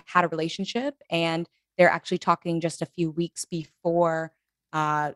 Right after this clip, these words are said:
all of this, um, Sex and the City, you know, news broke about doing some work together. And so after the, you know, Just Like That episode aired,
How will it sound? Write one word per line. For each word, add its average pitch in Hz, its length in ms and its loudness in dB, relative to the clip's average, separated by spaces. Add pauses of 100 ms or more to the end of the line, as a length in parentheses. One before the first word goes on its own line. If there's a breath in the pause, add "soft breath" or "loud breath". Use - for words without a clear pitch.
all 160 180 2
of 151 200 -6
this, 160 520 0 (140)
um, 151 420 -6
Sex - 520 0
and 170 80 -4
the 165 60 -2
City, 202 600 0 (240)
you 185 80 -2
know, 156 300 2
news 160 420 -2
broke 165 520 2
about 160 520 0 (360)
doing 226 200 6
some 196 180 2
work 170 200 0
together. 156 600 0
And 160 380 -2
so 165 240 2
after 175 640 4 (120)
the, 160 540 -4 (120)
you 170 100 -2
know, 156 120 0
Just 170 260 -2
Like 160 140 2
That 160 200 2
episode 160 500 -4
aired, 165 460 2